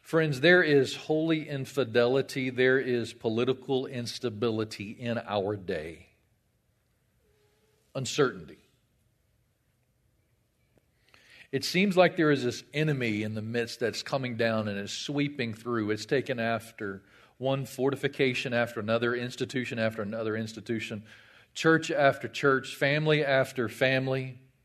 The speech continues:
economic uncertainty, social unrest,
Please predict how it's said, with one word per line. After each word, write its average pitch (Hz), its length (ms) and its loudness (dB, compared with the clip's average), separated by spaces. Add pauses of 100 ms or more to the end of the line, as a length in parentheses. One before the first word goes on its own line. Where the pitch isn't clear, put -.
(460)
economic 151 760 4
uncertainty, 143 840 2
social 143 600 2
unrest, 127 580 6